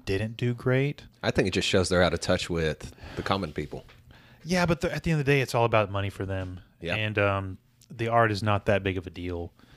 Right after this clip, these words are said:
Speaker 1: But, I mean, look at the, what The Last Duel. Last Duel was, like, a hundred million dollar budget and made four million dollars opening weekend. It's featuring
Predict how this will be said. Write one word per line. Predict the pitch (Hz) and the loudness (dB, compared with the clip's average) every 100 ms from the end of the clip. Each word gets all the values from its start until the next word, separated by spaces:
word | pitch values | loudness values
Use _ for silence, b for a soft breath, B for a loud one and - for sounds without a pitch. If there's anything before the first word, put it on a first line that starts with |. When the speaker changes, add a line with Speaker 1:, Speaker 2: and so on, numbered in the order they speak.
| B B B B B B B _ _ | B B B B B B B _ _
Speaker 1:
But, | 113 110 110 _ | -2 -2 -4 _
I | 147 | -2
mean, | 147 143 | 0 2
look | 151 160 | 2 2
at | 156 | 2
the, | 147 | 0
what | 135 | 0
The | 120 | 0
Last | 117 113 98 | 0 0 -2
Duel. | 104 101 | -2 0
Last | 101 117 - | 2 0 2
Duel | 117 113 | 2 2
was, | 104 | 2
like, | 98 | 0
a | 95 | -2
hundred | 104 120 113 107 | 0 2 2 2
million | 110 110 | 4 4
dollar | 107 104 98 | 4 4 4
budget | 101 101 107 107 | 4 2 2 -2
and | 110 104 | -2 -6
made | 98 | -6
four | - - - 98 98 | -12 -14 -4 -2 0
million | 98 92 | -2 -4
dollars | 85 90 87 82 | -2 -2 -2 -4
opening | 90 92 87 | -6 -6 -8
weekend. | 95 95 101 101 - | -8 -6 -6 -6 -8
It's | - | -2
featuring | 131 - 113 92 | 0 2 0 -2